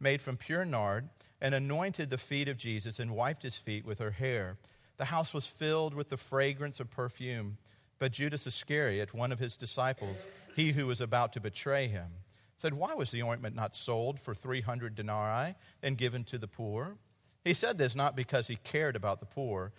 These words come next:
but because he was a thief, and having charge over the money bag,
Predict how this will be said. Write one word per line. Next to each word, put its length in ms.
but 120
because 260
he 60
was 200
a 60
thief, 500
and 120
having 340
charge 420
over 160
the 100
money 260
bag, 400